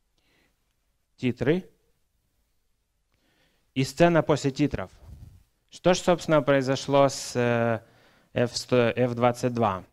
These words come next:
Итак, двенадцать истребителей стоимостью сто сорок миллионов за штуку отправились в первый международный вылет в Окинаву, в Японию. И всё шло замечательно, пока эскадрилья не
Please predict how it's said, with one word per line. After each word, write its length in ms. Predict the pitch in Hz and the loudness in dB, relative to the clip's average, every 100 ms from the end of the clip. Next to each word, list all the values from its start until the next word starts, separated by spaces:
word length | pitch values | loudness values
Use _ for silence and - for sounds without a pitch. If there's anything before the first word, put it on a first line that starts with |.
| _ _ _ _ _ _ _ _ - | _ _ _ _ _ _ _ _ -6
Итак, 240 | 131 139 | -4 -2
двенадцать 460 | 139 160 190 180 151 | 0 2 2 0 -2
истребителей 800 | 147 143 127 120 104 113 123 120 | -2 -4 -2 -4 -4 -4 -4 -2
стоимостью 520 | - 139 139 131 120 | 0 0 0 -6 -8
сто 180 | - 123 | -6 -4
сорок 320 | 127 117 123 | -4 -4 -4
миллионов 360 | 113 120 117 | -2 0 0
за 120 | 110 110 | -2 -6
штуку 480 | - 160 202 240 _ _ _ - | -4 -4 -2 -4 _ _ _ -10
отправились 600 | 117 - 160 190 175 - | -4 2 4 4 -2 0
в 20 | |
первый 260 | 151 147 147 | 2 2 2
международный 720 | 135 117 123 123 123 120 117 | 0 0 0 2 0 0 0
вылет 380 | 117 135 180 - | 0 0 -2 -6
в 40 | |
Окинаву, 600 | 123 127 120 101 90 82 _ | -8 -6 -4 -4 -8 -16 _
в 40 | 101 | -12
Японию. 560 | 101 104 92 87 - _ _ _ _ _ _ | -12 -12 -16 -16 -20 _ _ _ _ _ _
И 80 | - | -12
всё 220 | 120 196 | -4 -2
шло 240 | 190 170 165 | 0 2 2
замечательно, 840 | 156 147 139 156 165 - 196 180 | 4 2 2 0 0 -2 -6 -6
пока 320 | - - 151 | -4 0 2
эскадрилья 680 | 147 - 131 123 151 165 147 | 0 0 -2 0 0 2 2
не 640 | 131 127 127 127 123 120 | 2 0 0 -2 -2 -4